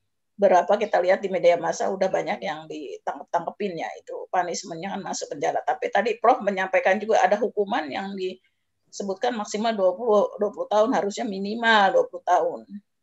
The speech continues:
Nah, jadi itu garis, eh, besar yang bisa saya sampaikan. Oh iya, satu lagi ini ada,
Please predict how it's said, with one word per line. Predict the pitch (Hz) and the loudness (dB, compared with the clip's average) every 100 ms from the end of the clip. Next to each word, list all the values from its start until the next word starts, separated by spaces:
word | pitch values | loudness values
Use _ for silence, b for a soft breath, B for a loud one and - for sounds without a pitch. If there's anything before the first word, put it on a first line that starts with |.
| - | -10
Nah, | 156 185 B B B B B | -8 -8 B B B B B
jadi | 214 214 311 269 | 2 4 4 0
itu | 330 277 | -2 6
garis, | 233 226 285 - - - | 6 8 4 0 -4 0
eh, | 202 208 202 | 6 8 8
besar | 208 202 - - 254 285 285 | 6 2 -4 0 2 2 2
yang | 240 220 220 214 - - | 0 -2 -4 -8 -10 -12
bisa | 208 208 - 220 226 | -10 -8 -2 0 0
saya | 220 208 | 2 0
sampaikan. | 220 202 - 202 - 240 | 0 -4 -2 -4 0 2
Oh | 269 | 4
iya, | 294 | 4
satu | 311 294 285 | 4 2 2
lagi | 285 285 302 | 2 2 2
ini | 302 | 2
ada, | 262 220 202 | 4 4 2